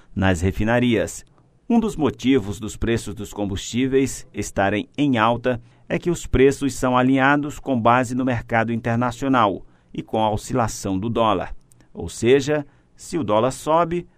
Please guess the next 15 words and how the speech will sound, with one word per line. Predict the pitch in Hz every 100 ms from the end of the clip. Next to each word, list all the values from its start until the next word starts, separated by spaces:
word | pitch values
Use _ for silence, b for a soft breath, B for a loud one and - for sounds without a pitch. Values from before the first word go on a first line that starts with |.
| _
os | - -
preços | - 117 123 120 123
tendem | - 107 107 110 110
a |
subir, | 110 135 120 117 85 - _ -
por | 170 -
conta | - 107 117 117
de | 104
o | 107
Brasil | 131 127 92 117
não | 127 120
produzir | 110 104 92 101
petróleo | 107 127 120 107 104 110 117
com | 117 92
suficiência. | - 98 107 - 139 131 113 - 95